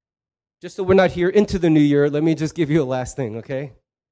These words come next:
<laughs> Sorry I'm going so long. Are you guys okay? About five,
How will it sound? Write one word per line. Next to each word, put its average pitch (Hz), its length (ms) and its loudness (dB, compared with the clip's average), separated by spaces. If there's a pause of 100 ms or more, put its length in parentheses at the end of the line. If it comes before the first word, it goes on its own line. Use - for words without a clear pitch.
(540)
<laughs> - 680 -20
Sorry 147 360 -8
I'm 131 80 -10
going 127 180 -10
so 123 120 -20
long. 107 240 -18 (1160)
Are 139 40 -12
you 156 80 -8
guys 175 160 -2
okay? 190 320 -8 (680)
About 139 160 -20 (100)
five, 160 280 -10